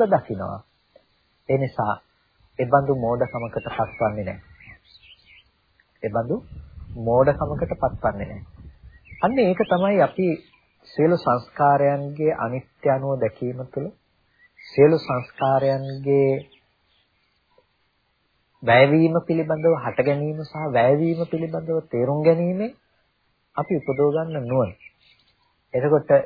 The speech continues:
ඒ සියලු සංස්කාරයන්ගේ නිර්වේදයකට අපිපත් වෙනවා. ඒ නිසා තමයි විරාග විමුක්තියක් වෙන්නේ. සංස්කාරයන්ගේ යම් විරාගයක් තියෙනවනම්, සංස්කාරයන්ගේ යම් විමුක්තියක් තියෙනවනම්, ඒ විරාග විමුක්තිය පෙනෙන්නේ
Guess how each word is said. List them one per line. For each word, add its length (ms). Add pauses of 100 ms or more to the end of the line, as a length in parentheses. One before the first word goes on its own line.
(120)
ඒ 200
සියලු 320
සංස්කාරයන්ගේ 1040
නිර්වේදයකට 840
අපිපත් 380
වෙනවා. 280 (1600)
ඒ 100
නිසා 280
තමයි 320
විරාග 460
විමුක්තියක් 640
වෙන්නේ. 360 (680)
සංස්කාරයන්ගේ 840
යම් 100
විරාගයක් 640
තියෙනවනම්, 480 (760)
සංස්කාරයන්ගේ 760
යම් 100
විමුක්තියක් 720
තියෙනවනම්, 500 (720)
ඒ 100
විරාග 520
විමුක්තිය 680
පෙනෙන්නේ 640